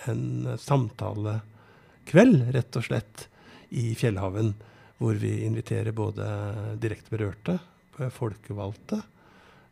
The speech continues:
eh, og kanskje politi og, og andre, andre da, som skal diskutere alle de debattene som på en måte kommer opp i kjølvannet av det som hendte for ti år siden, og som kanskje er viktig da, både for regionen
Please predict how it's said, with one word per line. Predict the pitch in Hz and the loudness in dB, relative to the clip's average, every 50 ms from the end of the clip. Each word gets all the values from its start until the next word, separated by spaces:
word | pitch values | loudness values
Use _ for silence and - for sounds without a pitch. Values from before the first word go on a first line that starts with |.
| - 151 | -6 -4
eh, | 131 127 127 135 139 143 | -2 -2 0 -2 -2 -4
og | - 143 151 170 175 180 - | -2 -2 0 0 0 0 -2
kanskje | - 143 131 - 127 - | -2 -2 -2 -4 -8 -6
politi | - 120 127 123 - - 117 113 117 113 110 | -6 -6 -6 -6 -6 -6 -6 -6 -4 -4 -4
og, | 113 113 110 113 113 117 113 113 117 123 135 - - 123 | -4 -4 -4 -4 -4 -4 -6 -6 -8 -8 -10 -10 -8 -8
og | 113 110 113 110 110 110 110 110 113 113 | -6 -6 -6 -6 -6 -6 -6 -6 -6 -6
andre, | 107 101 104 - 101 98 101 101 107 110 107 - - - | -6 -4 -4 -4 -4 -4 -4 -6 -6 -8 -10 -12 -12 -8
andre | - 123 113 107 123 151 | -6 -6 -4 -4 -2 -4
da, | 151 - - - - - - - - - - - - - | -4 -4 -6 -16 -20 -20 -20 -20 -20 -20 -20 -20 -14 -10
som | - - - 120 - 123 123 127 | -6 -4 -2 -2 -2 -2 -4 -6
skal | - - 143 143 | -6 -8 -10 -8
diskutere | - - - - 123 110 104 104 113 113 117 117 117 120 - - - - - - - - - - - _ _ - | -8 -10 -8 -6 -4 -4 -4 -4 -4 -4 -4 -4 -4 -6 -8 -12 -18 -20 -20 -20 -20 -20 -20 -20 -20 _ _ 0
alle | - 151 135 | 4 4 6
de | 131 127 117 | 6 4 4
debattene | 131 127 123 113 - - 127 127 | 4 2 2 0 0 0 0 0
som | 147 135 | 0 0
på | 131 143 | 0 2
en | 139 | 2
måte | 131 120 - 135 - | 2 2 2 0 0
kommer | - 127 110 110 | 2 2 2 2
opp | 104 - | 0 -4
i | 143 - | -6 -6
kjølvannet | - - - 160 139 117 113 117 117 143 185 185 139 117 | -2 2 6 6 6 6 4 2 2 2 2 2 2 0
av | 113 117 | -4 -4
det | 113 107 98 | -6 -6 -6
som | - - 104 | -6 -8 -10
hendte | 95 95 92 87 - - 90 92 95 107 120 - - | -8 -8 -10 -12 -14 -12 -12 -12 -12 -12 -16 -16 -12
for | - 123 117 110 113 120 - - | -8 -6 -6 -6 -6 -10 -12 -12
ti | 120 110 107 | -10 -10 -10
år | 107 104 | -10 -10
siden, | - - - 123 120 | -12 -12 -10 -8 -8
og | 117 | -8
som | - - 170 - | -8 -8 -6 -4
kanskje | 156 131 - - 113 104 101 | -4 -4 -4 -4 -6 -6 -8
er | 107 - - - - - - - - - - - - | -8 -12 -16 -20 -20 -20 -20 -20 -20 -20 -18 -8 -2
viktig | 135 135 - - - - - 127 | -2 -2 -2 -4 -10 -6 -4 -2
da, | 135 117 - | -2 -2 -4
både | 147 139 135 123 - - | -6 -6 -6 -6 -6 -4
for | - 151 156 | -2 -2 -2
regionen | 160 170 170 131 120 123 147 180 214 214 | 0 0 0 0 0 0 0 0 -2 -4